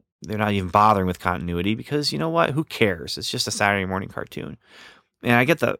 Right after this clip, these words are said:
feeling here, um, the character is written well, but at the same time, the story is not. This just isn't the strongest Machine Man tale.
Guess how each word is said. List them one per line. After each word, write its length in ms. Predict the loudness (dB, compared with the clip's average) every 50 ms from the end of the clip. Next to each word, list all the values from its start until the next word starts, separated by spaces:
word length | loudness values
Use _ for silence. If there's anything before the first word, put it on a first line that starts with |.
| _ -18
feeling 380 | -8 -2 0 2 2 2 0
here, 420 | 0 -2 -2 -2 -2 -4 -6 -12 _ _ _ _ _ _ _ -12
um, 480 | -8 -6 -6 -6 -6 -8 -12 -16 -18 _ _ _ _ _ _ _ _ _ _ _ _ _ _ _ _ _ _ -12
the 60 | -12 -10
character 520 | -4 0 2 2 2 2 0 0 0 0
is 160 | 0 -4 -4
written 400 | 2 4 4 4 4 0 -6 -6
well, 360 | -6 -6 -6 -8 -10 -10 -12 _ _ _ _ _ _ _ _ _ _ _ _ -20 -20 _ 0
but 300 | 4 4 4 4 2 -2 _ _ _ -10
at 120 | -10 -10 -8
the 60 | -6
same 300 | -4 -2 0 0 0 0
time, 480 | 2 2 4 4 4 4 2 0 -4 -6 _ _ _ _ _ _ _ _ -12
the 300 | -4 -2 0 0 0 -2 -4
story 380 | -4 0 2 2 2 2 0
is 160 | -4 -8 -6
not. 380 | -6 -6 -4 -6 -6 -10 -16 -20 _ _ _ _ -12
This 320 | -10 -8 -6 -4 -4 -4 0
just 240 | 2 0 2 4
isn't 260 | 2 2 2 0 -4 -4
the 60 | -2
strongest 720 | -2 0 2 2 0 0 -2 -4 -4 -4 -4 -6 -6 -14 _ -10
Machine 400 | -6 -4 -2 -2 0 0 -2 0
Man 340 | 0 0 0 -2 -2 -6 -10 _ _ _ _ -12
tale. 340 | 0 2 2 2 2 0 -4